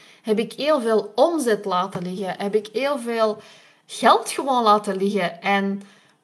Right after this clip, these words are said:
ik kon zoveel mensen bereiken in die zes maanden, maar ik heb het niet gedaan omdat ik bang was. Dat is gewoon te onnozel. Ik ga een massale actie blijven nemen. Dus ik heb al het geld dat ik heb verdiend in die twee weken met een challenge gewoon ingezet terug in marketingacties.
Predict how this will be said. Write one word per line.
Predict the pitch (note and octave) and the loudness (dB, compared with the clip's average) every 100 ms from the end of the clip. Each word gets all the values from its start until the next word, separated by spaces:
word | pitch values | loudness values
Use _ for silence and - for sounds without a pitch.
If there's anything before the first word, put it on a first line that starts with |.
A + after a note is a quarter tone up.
| _ _ | _ _
ik | A#3+ - | -10 -2
kon | B3+ A3+ | 0 2
zoveel | F3+ C#4+ F4 F4+ D4+ D#4+ D4 | 0 4 6 6 6 4 4
mensen | D#4 F#4 - D#4+ | 0 0 -2 0
bereiken | D#4+ D4+ D4+ C4+ | 4 4 2 -2
in | B3+ | -2
die | B3 | 0
zes | B3 B3 | 0 0
maanden, | A#3 A3 A3+ | 4 4 4
maar | B3 | 0
ik | B3+ | 0
heb | C4+ | -4
het | B3+ | -2
niet | A#3+ B3+ | -2 0
gedaan | G#3+ A3+ D#4+ E4+ | 2 6 6 4
omdat | C#4 B3 | 0 0
ik | A#3+ | 2
bang | A#3 E4 F4 | 2 4 2
was. | C4+ | 0
Dat | A#3+ B3 | 2 0
is | |
gewoon | - B3+ B3 | 0 -2 -2
te | A#3+ | 0
onnozel. | A3+ B3+ F#4 F4+ B3 | 0 2 2 2 0
Ik | A#3+ | -2
ga | D4+ B3 | 2 2
een | |
massale | A#3+ B3+ C4 C4 - | 4 2 4 4 4
actie | A#3+ - A#3 | 0 -2 -6
blijven | F#3+ F#3+ G#3 G#3+ F#3+ | -4 0 0 0 -6
nemen. | - - G#3+ | -8 -10 -8
Dus | G#3+ | -6
ik | A3 | -6
heb | A3+ - | -8 0
al | D4 D#4 | 4 4
het | D4 | 2
geld | C#4 C4 | -2 -4
dat | B3 | -4
ik | A3+ | -6
heb | G#3+ | -8
verdiend | A3 F#3+ A3 G#3+ | -8 -4 -2 -2
in | G#3+ | -4
die | G3 | -4
twee | G3 G#3+ G#3 | -4 -2 0
weken | G3+ G3+ F#3 - - - - - | -2 -4 -8 -10 -18 -20 -20 -12
met | A3 A3+ | -4 -2
een | G#3 G3 | 0 -2
challenge | B3 C4 D4 - | -2 -2 -4 -8
gewoon | A#3+ B3 B3 - | -4 -2 -2 -4
ingezet | C4+ D4+ D4 B3+ B3 - - | -6 -4 -2 -2 -2 -4 -8
terug | A#3+ D4 - | -8 -8 -12
in | - A3+ A3+ A3 | -8 -4 -4 -6
marketingacties. | - G3 F4+ G4+ G4+ F#4+ G3+ - F3 G3 - | -2 2 2 0 -6 -6 -8 -10 -12 -12 -14